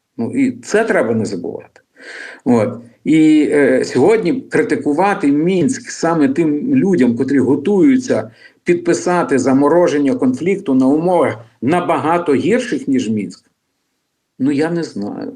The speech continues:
Ну, от, чесно, я, я не знаю, що в, в, в, що в їхніх головах. Я, я навіть не можу собі, Саш, я скажу чесно, я не можу дати собі чесної відповіді на те, чому вони це роблять. Якщо це просто критика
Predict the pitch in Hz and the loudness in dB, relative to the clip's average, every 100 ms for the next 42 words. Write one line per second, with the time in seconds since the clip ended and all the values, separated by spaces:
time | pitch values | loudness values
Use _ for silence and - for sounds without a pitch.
0 | - 139 135 - - - 226 - 110 107 | -4 -4 -4 -8 -6 0 0 -2 -8 -4
1 | 143 170 - - - 220 233 202 175 120 | -4 -6 -12 -6 -2 0 0 0 0 0
2 | 110 - 180 180 139 - - 120 143 131 | -2 -2 2 2 0 -2 -4 -2 -4 -4
3 | 135 131 - - - 233 - 170 175 151 | -6 -10 -18 -14 0 0 0 -4 -2 -2
4 | 110 139 139 117 95 - - - - 127 | 0 2 2 0 -4 -10 -20 -20 -4 0
5 | 175 165 214 269 294 277 262 247 226 - | 0 2 2 2 0 2 4 2 -2 0
6 | 233 - - 233 196 214 226 175 - 233 | -2 -2 -4 -2 2 0 0 -6 -4 -2
7 | 233 226 139 - - - 185 233 262 262 | 0 0 -2 -4 -12 -4 0 2 2 2
8 | 220 151 156 196 185 143 151 131 175 175 | 0 0 0 0 -2 -4 -4 -2 -4 -2
9 | 170 147 143 139 127 139 139 123 117 123 | 0 0 0 2 2 0 0 -2 0 0
10 | 123 120 190 190 - - - - 220 208 | -2 -2 -4 -4 -18 -20 -10 0 2 2
11 | 151 131 113 110 104 101 - 196 302 262 | 2 2 0 -2 -4 -6 -4 -2 -2 -2
12 | 254 240 262 254 226 - - _ - 254 | -2 2 0 2 -2 -4 -12 _ 0 0
13 | 214 202 180 147 | 0 0 0 -2